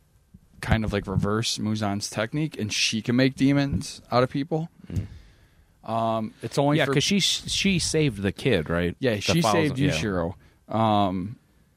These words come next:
Speaker 1: so she made him into a demon, and that's why kinda Yushiro, I feel like,
Speaker 2: It's
Speaker 1: simps.
Speaker 2: like, um,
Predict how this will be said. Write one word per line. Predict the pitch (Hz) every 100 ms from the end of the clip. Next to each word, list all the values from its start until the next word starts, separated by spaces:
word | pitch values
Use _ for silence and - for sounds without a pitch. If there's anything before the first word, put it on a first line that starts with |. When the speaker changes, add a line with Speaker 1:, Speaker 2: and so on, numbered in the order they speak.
| _ _ _ _ _
Speaker 1:
so | - 127 117
she | - 143
made | 151 131
him | 107 131
into | 123 104
a | 98
demon, | 92 101 95 92 90 101
and | 104
that's | 104 101
why | 101
kinda | 98 95 95
Yushiro, | 87 92 - 101
I | 90
feel | - 90
like, | 92
Speaker 2:
It's |
Speaker 1:
simps. | - 117
Speaker 2:
like, | 147 127
um, | 127 107 98 87